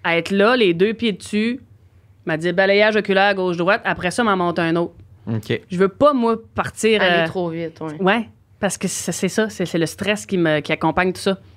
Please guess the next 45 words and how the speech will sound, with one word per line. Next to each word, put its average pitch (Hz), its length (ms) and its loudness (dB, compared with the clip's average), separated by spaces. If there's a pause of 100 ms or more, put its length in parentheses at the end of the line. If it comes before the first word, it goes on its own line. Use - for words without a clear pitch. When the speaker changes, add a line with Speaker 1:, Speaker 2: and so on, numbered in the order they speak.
(120)
Speaker 1:
Mais 156 140 2
là, 269 180 4 (420)
je 175 120 -10
me 170 80 -2
sens 202 220 0
vraiment 214 280 0
plus, 214 300 0
euh, 170 180 4
plus 165 160 -4
solide 185 300 0
que, 165 160 0
que 156 160 0
j'étais 156 320 -4 (160)
en 165 80 -2
touchant 165 260 -2
du 160 80 0
bois, 156 200 -2
en 165 100 -2
n'étant 151 220 -2
pas 156 100 -4
sûre 180 120 -4
de 170 60 -2
ma 156 80 0
shot. 214 140 -8 (320)
Speaker 2:
<laughs> - 320 4
Speaker 1:
Mais, 160 500 2
euh, 143 40 2
non, 190 180 4
c'est 220 100 -2
ça. 233 220 -2 (600)
C'est, - 220 -6
c'est, 151 420 -8
Speaker 2:
Fait 147 180 2
que 143 80 -12
t'aimes 170 240 2
ton 131 240 0
rythme. 117 280 -2 (420)
Speaker 1:
Absolument. 208 440 2 (160)
Speaker 2:
T'es, 101 80 -6
ok. 104 100 -8 (560)
T'es - 100 -2
Speaker 1:
Ouais. 175 60 0
Speaker 2:
bien 117 140 0
là-dedans. 113 600 -2
Euh. - 340 -6